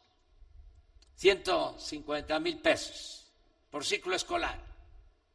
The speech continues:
Si la escuela tiene de cincuenta a ciento cincuenta alumnos, doscientos mil pesos. Si son más de ciento cincuenta alumnos, quinientos mil pesos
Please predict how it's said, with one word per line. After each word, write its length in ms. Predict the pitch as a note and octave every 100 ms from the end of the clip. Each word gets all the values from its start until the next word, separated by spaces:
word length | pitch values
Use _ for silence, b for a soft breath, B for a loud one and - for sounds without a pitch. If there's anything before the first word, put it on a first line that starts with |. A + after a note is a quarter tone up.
| _ _ _ _ - - - _
Si 680 | - - E4+ E4 D4+ - - -
la 80 |
escuela 460 | C#3+ - G3+ E4+ -
tiene 320 | - F#3+ F3
de 180 | C#3+ C#3+
cincuenta 640 | - C4+ - F#4 E4+ -
a 60 | -
ciento 300 | E4+ F4+ D#3
cincuenta 380 | - C3+ E4 D#3
alumnos, 380 | A#3+ A3+ G#3+
doscientos 540 | - F3+ F#3 F3+ F#3 E3+
mil 200 | G#3 -
pesos. 640 | F#3+ D#3 - - - - - _ _ _ _ _ _ _ _ _ _ b b b b _ _
Si 680 | - F4+ F4 E4 D#4 - - - _ _ _
son 320 | - F#3 F#4+ F#4
más 220 | G#3 -
de 100 | -
ciento 360 | G4 G#4 F4+
cincuenta 420 | E4 D#4 D4 D4+ F#4
alumnos, 540 | B3 B3 B3 A3+ - -
quinientos 460 | B3 G3 E3+ F3
mil 180 | F3 -
pesos 600 | D#3 B2+ - - - -